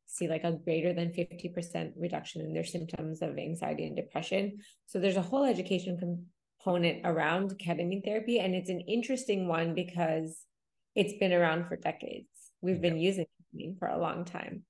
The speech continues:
Speaker 1: So yeah, there definitely is that component.
Speaker 2: And so I guess my question here is, uh, ketamine is, is at the forefront of it right now because it's readily available. In some instances, it's, it's, you know, it received, uh,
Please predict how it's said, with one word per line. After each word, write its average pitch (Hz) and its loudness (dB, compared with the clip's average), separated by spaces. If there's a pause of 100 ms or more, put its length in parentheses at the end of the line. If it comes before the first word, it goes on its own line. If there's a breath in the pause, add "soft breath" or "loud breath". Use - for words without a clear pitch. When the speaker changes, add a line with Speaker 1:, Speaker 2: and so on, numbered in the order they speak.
(100)
Speaker 1:
So - -6
yeah, 175 0
there 185 2
definitely 202 0
is 175 2
that - -4
component. 170 -8 (1300)
Speaker 2:
And 127 2
so 143 4
I 135 4
guess 185 0
my 185 0
question 135 -2
here 98 0
is, 92 -2
uh, - -4 (1040)
ketamine 135 2
is, 113 -2
is 101 2
at 98 4
the 101 -8
forefront 85 0
of 87 -4
it - -6
right 87 -4
now 85 -6
because 82 -4
it's 82 -6
readily 92 0
available. 82 0
In 82 -10
some 90 -6
instances, 82 -10
it's, 78 -10
it's, - -12
you 85 -8
know, 76 -6
it 76 -10
received, 82 -6
uh, 73 -2